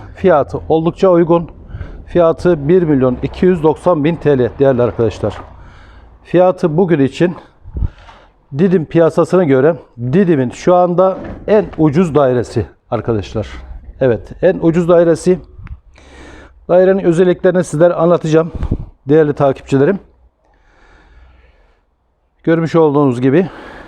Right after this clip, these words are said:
bağ bahçesi var. Toplamda apartmanımızda dört daire var.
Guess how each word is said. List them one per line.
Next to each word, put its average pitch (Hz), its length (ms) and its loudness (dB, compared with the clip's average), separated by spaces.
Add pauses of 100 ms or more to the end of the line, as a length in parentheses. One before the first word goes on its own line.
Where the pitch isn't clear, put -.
(600)
bağ 143 280 0
bahçesi 143 440 -2
var. 175 280 -2 (1160)
Toplamda 170 680 0 (320)
apartmanımızda 143 840 0 (500)
dört 165 240 2
daire 170 260 4
var. 175 220 0